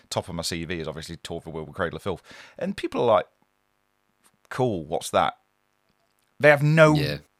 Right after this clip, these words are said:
Speaker 1: context of what, like, the size of the band, uh, of Cradle of Filth.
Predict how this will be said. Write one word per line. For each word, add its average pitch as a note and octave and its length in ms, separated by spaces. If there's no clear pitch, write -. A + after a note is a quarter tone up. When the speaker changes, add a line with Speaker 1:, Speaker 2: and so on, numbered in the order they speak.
Speaker 1:
context - 920
of D#2+ 160
what, F2+ 260
like, F2+ 200
the - 60
size G2 500
of D2 140
the E2+ 120
band, E2 420
uh, E2 140
of D#3 80
Cradle D#2+ 180
of - 60
Filth. - 180